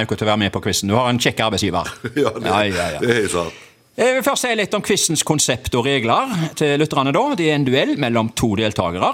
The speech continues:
Speaker 1: som skal konkurrere mot hverandre hver dag. Det vil si fem ganger i uka. Vi har nytt tema hver dag med fire spørsmål.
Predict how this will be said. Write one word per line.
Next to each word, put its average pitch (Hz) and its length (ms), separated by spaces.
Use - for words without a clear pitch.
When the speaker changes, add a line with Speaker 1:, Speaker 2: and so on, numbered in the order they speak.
Speaker 1:
som 123 160
skal 107 240
konkurrere 104 480
mot 95 160
hverandre 92 460
hver 92 240
dag. 277 320
Det 104 240
vil 147 100
si 220 300
fem 226 240
ganger 208 240
i 180 80
uka. 95 140
Vi 127 100
har 147 80
nytt 233 160
tema 160 380
hver 117 180
dag 202 240
med 180 160
fire 180 320
spørsmål. - 380